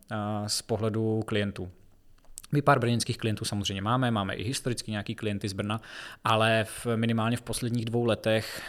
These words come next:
eh, když se podíváte na ty poptávky, tak tam, eh, není rozhodně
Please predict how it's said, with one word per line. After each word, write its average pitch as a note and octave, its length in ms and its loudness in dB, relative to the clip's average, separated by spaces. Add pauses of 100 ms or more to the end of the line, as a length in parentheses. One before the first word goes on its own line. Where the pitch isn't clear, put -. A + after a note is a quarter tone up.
(140)
eh, - 40 -4 (440)
když G#2+ 160 0
se - 100 2
podíváte G#2 500 -2
na G2+ 80 -2
ty A#2+ 120 -4
poptávky, G#2 680 0 (340)
tak - 360 -2
tam, A2 340 2 (120)
eh, A2 40 -10 (460)
není A2+ 880 0
rozhodně G#2+ 800 -2